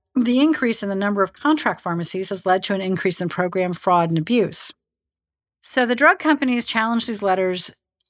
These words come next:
in four federal district courts, arguing first, that they violate the Administrative Procedures Act,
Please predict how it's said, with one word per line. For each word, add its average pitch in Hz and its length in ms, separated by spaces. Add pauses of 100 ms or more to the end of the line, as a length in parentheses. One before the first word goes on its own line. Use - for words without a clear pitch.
(160)
in 196 480
four 254 500
federal 202 440
district 185 360
courts, 175 460
arguing 185 680
first, 208 600 (420)
that 208 140
they 202 180
violate 208 500
the 196 80
Administrative 185 540
Procedures 180 500
Act, 180 400